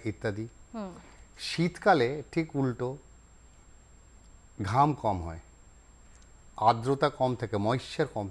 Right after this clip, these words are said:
Speaker 1: থাকে। ময়েশ্চার কম থাকাতে কি হয়? আহ, ড্রাইনেসটা বেশি থাকে।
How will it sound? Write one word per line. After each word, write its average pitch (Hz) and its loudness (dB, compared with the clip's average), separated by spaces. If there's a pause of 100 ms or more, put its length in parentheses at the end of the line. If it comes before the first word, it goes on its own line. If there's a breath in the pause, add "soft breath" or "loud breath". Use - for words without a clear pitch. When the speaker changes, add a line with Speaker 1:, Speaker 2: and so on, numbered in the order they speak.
Speaker 1:
থাকে। - -12
ময়েশ্চার 113 -4
কম 131 -4
থাকাতে 139 -10
কি 151 -6
হয়? 120 -4 (640 loud breath)
আহ, 95 -6
ড্রাইনেসটা 135 4
বেশি 113 -2
থাকে। 85 -8